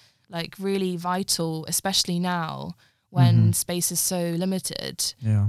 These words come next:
Speaker 1: and so expensive that it's just, like, I remember being so shocked when I first walked into the, um,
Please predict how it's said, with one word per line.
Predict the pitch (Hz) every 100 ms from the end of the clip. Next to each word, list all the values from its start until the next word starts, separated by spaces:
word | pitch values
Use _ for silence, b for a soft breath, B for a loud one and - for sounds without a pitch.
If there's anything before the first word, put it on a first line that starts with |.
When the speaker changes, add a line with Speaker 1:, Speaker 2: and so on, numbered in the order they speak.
| 135
Speaker 1:
and | 175 170
so | - 190
expensive | 175 - - 180 - - 139 151 - -
that | 180 170 - _
it's | 180 170 -
just, | - 190 - -
like, | 196 180
I | 190
remember | 196 202 180
being | 190 180
so | 170 185
shocked | 180 - 190 - - - -
when | 160 156 156 - b b b
I |
first | 190 175 175 170
walked | 165 -
into | 170 165 -
the, | 165 -
um, | 160 156 156 156